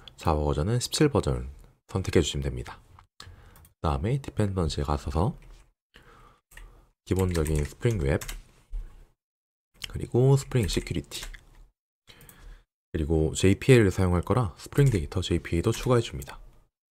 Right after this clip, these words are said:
그 다음에 검증을 위한 밸리데이션, 로깅을 위한 롬복, 그리고 마이에스큐엘을 사용할 예정이라 마이에스큐엘 드라이브도 같이 받아줍니다. 이렇게 디펜던시 추가가 끝나셨다면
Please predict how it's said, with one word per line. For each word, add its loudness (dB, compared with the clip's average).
그 -8
다음에 2
검증을 0
위한 2
밸리데이션, 2
로깅을 0
위한 2
롬복, 2
그리고 2
마이에스큐엘을 2
사용할 0
예정이라 0
마이에스큐엘 0
드라이브도 -2
같이 -2
받아줍니다. -4
이렇게 2
디펜던시 4
추가가 2
끝나셨다면 0